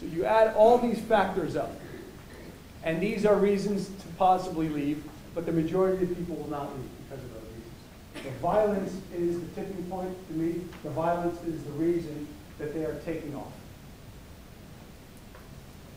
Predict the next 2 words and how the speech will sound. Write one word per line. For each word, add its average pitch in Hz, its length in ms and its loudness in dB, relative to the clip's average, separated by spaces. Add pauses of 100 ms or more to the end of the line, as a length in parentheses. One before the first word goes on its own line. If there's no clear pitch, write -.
(2250)
And 156 140 0
again, 170 520 2